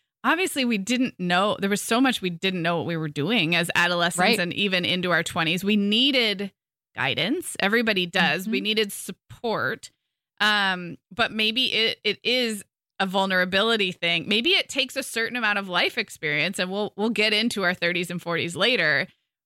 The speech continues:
Speaker 1: where you can actually say, like, "Oh, I'm interested in what other people might have to say on this quandary. I don't need to do, I don't need to take their advice," as you said,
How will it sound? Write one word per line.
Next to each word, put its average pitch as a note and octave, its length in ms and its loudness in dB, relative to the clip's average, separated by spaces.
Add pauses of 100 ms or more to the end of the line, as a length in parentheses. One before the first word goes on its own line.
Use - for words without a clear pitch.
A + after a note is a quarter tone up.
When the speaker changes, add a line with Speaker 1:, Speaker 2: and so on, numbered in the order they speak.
Speaker 1:
where A#3+ 180 4
you A#3 200 -2
can A3+ 200 0
actually G#3 420 -2
say, A3 460 0
like, G3 300 -2 (100)
"Oh, E4 120 2
I'm A#3+ 200 0
interested C4 600 -6
in G3 360 -4 (100)
what A3 180 0
other G#3+ 180 0
people G3+ 320 -10
might F#3+ 200 -2
have F#3 180 -4
to F3+ 80 -14
say F3 400 0
on F3+ 220 0
this - 340 -8 (180)
quandary. E3+ 360 0
I G#3+ 100 4
don't G#3+ 160 0
need A3 100 -2
to G3+ 100 -4
do, G#3 540 -4 (100)
I G#3+ 60 2
don't B3+ 140 2
need A3 120 -2
to F#3+ 100 -4
take D4 360 -4
their D3 160 -2
advice," D#3+ 400 -2
as E3+ 240 -6
you E3+ 100 -6
said, D3 360 -2